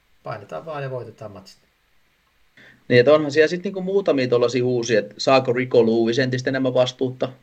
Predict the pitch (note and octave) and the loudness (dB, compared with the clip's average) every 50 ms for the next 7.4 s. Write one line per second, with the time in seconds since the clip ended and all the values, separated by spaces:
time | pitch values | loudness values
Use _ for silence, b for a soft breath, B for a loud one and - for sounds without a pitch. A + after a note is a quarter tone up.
0 | _ _ - - A#2+ B2 B2+ A#2+ A2+ A2 A#2+ B2 A2+ A#2 A#2 - B2 A#2 A2+ A#2+ | _ _ 0 2 4 6 6 4 4 2 2 2 0 0 0 -2 -4 -2 -2 -4
1 | A#2+ - - A#2 A2+ B2 A#2+ A#2 - B2+ A#2+ A#2 A#2+ A#2+ A#2 A#2+ A#2+ A#2 - - | -2 0 0 0 0 0 -2 -2 0 2 2 2 2 2 0 0 0 0 0 0
2 | A#2 A#2 A2+ A#2 A#2 A#2+ A#2 A2+ A#2 A#2 - B2 B2 A#2+ - - A#2 - - B2 | 0 0 2 2 2 2 2 0 0 -2 -2 -4 -6 -4 -4 -6 -6 -4 -2 -4
3 | B2 B2+ B B B B B B B _ - A#2 A2+ A2+ A2 - A#2+ A2+ A2+ G#2+ | -4 -4 B B B B B B B _ -2 0 2 2 2 0 -2 0 0 0
4 | - - A2+ G#2+ G#2+ A2 G#2+ - - - B2+ B2 B2 A2+ - - - A2+ A2+ A#2+ | 0 2 2 2 2 2 0 -2 -2 4 6 6 6 6 4 2 0 0 2 2
5 | B2 B2+ B2+ B2 B2+ B2+ B2 B2 - - - A#2+ B2 A#2+ A#2 B2 B2 B2 B2 A#2+ | 2 2 2 2 2 2 0 -2 -6 -8 -8 -8 -6 -2 0 2 2 4 4 2
6 | A2+ A#2+ A#2+ A#2+ A#2+ - A#2+ A#2 A#2+ A2+ - A#2+ A#2 - - - - - A#2 A#2 | 2 2 0 0 0 0 0 0 -2 -4 -8 -12 -14 -14 -14 -14 -6 -2 0 2
7 | A#2 A2+ A2+ A2+ A2+ A2+ A2+ A2+ | 2 2 0 -2 -2 -2 -4 -4